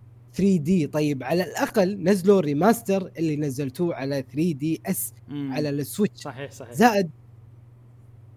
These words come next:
Speaker 1: زائد بالنسبة لسؤال إبراهيم لي عن رأيي بزينو بليد، أعطيها واحد ونص من مية.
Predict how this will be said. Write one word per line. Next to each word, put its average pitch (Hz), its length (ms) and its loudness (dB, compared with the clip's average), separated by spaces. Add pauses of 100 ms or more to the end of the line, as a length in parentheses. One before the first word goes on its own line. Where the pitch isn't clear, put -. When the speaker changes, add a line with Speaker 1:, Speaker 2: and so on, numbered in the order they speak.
(200)
Speaker 1:
زائد 165 340 2
بالنسبة 156 340 -4
لسؤال 139 280 -4
إبراهيم 131 480 -2 (1040)
لي 156 320 2 (320)
عن 143 180 -6
رأيي 143 500 0
بزينو 131 460 -4
بليد، 160 480 0
أعطيها 139 540 -6
واحد 135 500 -6
ونص 160 360 -4
من 123 180 -8
مية. 98 200 -16